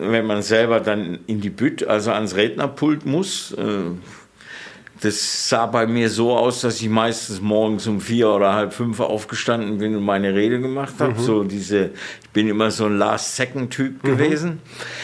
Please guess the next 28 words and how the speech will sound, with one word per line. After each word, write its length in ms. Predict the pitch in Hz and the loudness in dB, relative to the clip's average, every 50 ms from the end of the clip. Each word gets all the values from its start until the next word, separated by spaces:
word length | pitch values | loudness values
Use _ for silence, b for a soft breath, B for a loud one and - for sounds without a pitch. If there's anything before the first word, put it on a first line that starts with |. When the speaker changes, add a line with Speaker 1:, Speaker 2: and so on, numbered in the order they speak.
| B B B B B B B _ | B B B B B B B _
Speaker 1:
Ähm, 400 | - 135 147 151 147 151 147 127 - - - - | 0 2 2 2 2 0 -4 -6 -10 -16 -10 -4
man 200 | 139 143 156 165 | -2 -2 -2 -2
ist 280 | - - 180 170 - - - | -4 -4 -4 -4 -4 -6 -4
immer, 380 | - 190 180 185 190 180 - - | -2 0 0 2 2 0 0 0
also 200 | - 143 127 151 170 165 | -2 -2 -2 -2 -2 -2
ich 220 | - 165 135 139 | -2 -4 0 0
war 220 | 156 147 143 - - | 0 0 0 0 -2
immer 260 | 151 156 165 165 - | 0 0 0 0 0
unter 300 | - 156 156 143 151 131 | -2 -2 0 0 2 2
Spannung, 560 | - - - - - 135 170 180 175 175 170 | 2 0 0 0 -2 -2 0 0 -2 -2 -4
aber 340 | - - 135 135 143 - - | -4 -4 -2 -2 -2 -2 -2
ich 220 | 139 127 - - - | -4 -4 -2 -2 -2
hab 200 | - - - - | -4 -4 -6 -4
das, 580 | - 151 147 - - - - - - - - - - _ _ _ _ _ _ _ - B B B B B B B _ _ _ _ _ _ _ _ _ _ - - - | -2 -2 -2 -2 -2 -4 -4 -4 -6 -8 -10 -14 -18 _ _ _ _ _ _ _ -18 B B B B B B B _ _ _ _ _ _ _ _ _ _ -16 -10 -6
ja, 300 | - 104 101 98 95 95 - - - - - B B B B B B B B B B B B _ | -2 -2 -2 -2 -4 -6 -10 -14 -16 -20 -20 B B B B B B B B B B B B _
ich 200 | - 101 - - | -8 -6 -2 -2
hab 180 | 131 131 127 - | -2 -2 -2 -4
das 200 | - 123 - - | -6 -6 -4 -4
auch, 480 | - - 113 107 104 - - - - - - - - - | -4 -4 -4 -4 -4 -6 -8 -10 -12 -14 -16 -18 -6 -2
man, 200 | - 107 - - - | -2 -2 -2 -2 -6
man, 480 | - - 127 127 127 131 127 123 117 120 | -10 -6 -4 -2 -2 -2 -2 -4 -4 -4
man 160 | 123 117 117 | -4 -4 -4
kann's 280 | - - 135 131 123 - | -4 -4 -4 -4 -4 -6
fast 420 | - - - 135 147 - - - | -4 -4 -2 -2 -2 -4 -6 -4
nicht 180 | 143 139 127 - | -4 -4 -4 -2
so 180 | - 135 123 120 | -2 -2 0 0
sagen, 440 | 107 113 107 98 110 127 127 127 127 | 0 0 -2 -2 -2 -4 -4 -4 -6
aber 360 | - - - 52 50 - | -6 -4 -4 -4 -4 -4